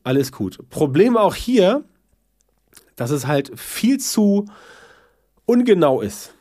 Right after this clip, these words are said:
Es ist so ein bisschen Gießkanne, so ein bisschen Gießkannenprinzip, weil du quasi alles einmal so, ja, raustust mit einem längeren Text, weil Content Marketing muss dann noch immer ein bisschen auf-, aufwendiger sein, müssen längere Texte sein,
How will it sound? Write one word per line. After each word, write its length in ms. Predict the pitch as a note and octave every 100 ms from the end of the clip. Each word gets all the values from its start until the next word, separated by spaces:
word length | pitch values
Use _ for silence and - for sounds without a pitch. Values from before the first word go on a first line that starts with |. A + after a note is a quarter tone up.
| _
Es 160 | C3 G3
ist 80 | G3+
so 60 |
ein 60 | F3+
bisschen 280 | G3 G#3 G3+
Gießkanne, 680 | A3 A#3+ - - B2 F#2 - _ - - -
so 120 | -
ein 80 | D#3+
bisschen 220 | E3+ F#3+
Gießkannenprinzip, 1040 | E3 A#3+ A#3+ - D3 C3+ C#3 C3 - F#3 -
weil 160 | C#3
du 120 | F#3+
quasi 480 | G#3 - F3 E3 D#3
alles 480 | - F3+ F#3+ - - _ - _ _
einmal 320 | D3 F3 F3
so, 640 | D#3+ E3 D#3+ D3+ D3+ D3 - _ _ -
ja, 120 | C3+
raustust 840 | - G#2+ D3 G#3 - B3 D4 - - _ _ - _ _ _
mit 140 | E3 E3
einem 280 | D#3+ C#3
längeren 360 | C3 D#3+ E3 D3
Text, 320 | C3 - -
weil 140 | C#3+ B2+
Content 320 | D#3+ E3+ D#3+
Marketing 400 | D3 C#3+ C#3+ C3+
muss 180 | C3+ C3
dann 100 | B2
noch 120 | B2
immer 100 | C3
ein 60 |
bisschen 180 | A2+ -
auf-, 280 | - G3 -
aufwendiger 500 | F#3 F#3 E3 D3+ C#3+
sein, 300 | C3+ C3+ C3
müssen 200 | B2 -
längere 300 | A#2 B2+ A2+
Texte 320 | - F3+ -
sein, 460 | C#3+ C3+ C3 B2+ C3